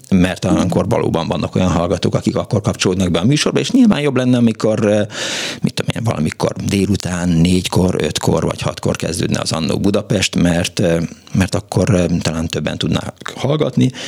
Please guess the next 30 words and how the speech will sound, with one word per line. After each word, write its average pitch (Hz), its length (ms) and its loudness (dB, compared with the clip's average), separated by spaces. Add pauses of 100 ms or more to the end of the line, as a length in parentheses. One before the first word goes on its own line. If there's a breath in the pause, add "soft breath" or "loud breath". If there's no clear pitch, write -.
(140 loud breath)
és, - 300 0
ö, 78 100 0
többen 78 440 -2
tudnának, 82 600 0
ö, 80 220 0
betelefonálni 87 640 -2
és 85 140 0 (180)
felhívni 98 540 0 (400 loud breath)
a 123 80 0
huszonnégy 127 480 2
nulla 131 260 4
hat 110 180 -2
kilencvenöt 107 520 0
három, 113 300 2
illetve 107 200 2
huszonnégy 95 480 2
nulla 95 260 4
hét 87 500 0
kilencvenöt 82 640 -2
hármas - 680 -2
számot, - 600 -2
vidékről 82 640 -2
nulla 82 320 2
hat - 220 -4
egy, 80 260 -2 (400 loud breath)
huszonnégy 110 880 -2 (200)
nulla - 440 0
hat - 360 -4 (240 loud breath)
kilencvenöt 113 560 -2
három, 143 360 -2